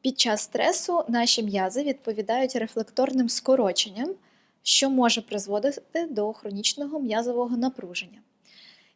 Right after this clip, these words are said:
І не завжди таке напруження потрібно знімати якимось розтягуванням.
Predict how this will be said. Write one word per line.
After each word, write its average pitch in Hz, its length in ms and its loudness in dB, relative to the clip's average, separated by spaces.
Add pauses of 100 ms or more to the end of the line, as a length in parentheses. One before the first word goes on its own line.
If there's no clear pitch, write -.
(120)
І 294 300 2
не 294 180 4
завжди 240 420 2
таке 262 260 -2
напруження 220 840 -4
потрібно 208 500 -4
знімати 214 760 -2
якимось 214 420 -4
розтягуванням. 190 760 -4